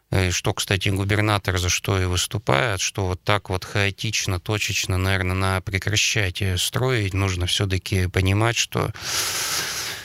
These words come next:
должна параллельно развиваться инфраструктура, и не только социальная, и коммунальная. То есть, э, нужно понимать, насколько справятся, э, те же сети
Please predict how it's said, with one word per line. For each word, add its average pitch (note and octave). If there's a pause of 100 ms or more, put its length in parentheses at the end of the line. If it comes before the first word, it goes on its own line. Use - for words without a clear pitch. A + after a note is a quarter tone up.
(180)
должна C3+
параллельно A#2+
развиваться A2+
инфраструктура, A2+
и F#2
не F#2+
только C#3+
социальная, F#2
и -
коммунальная. G2+
То -
есть, E2
э, F#2+
нужно F#2+
понимать, G2
насколько F#2+
справятся, A#2+
э, F#2
те G#2+
же F2+
сети F#2+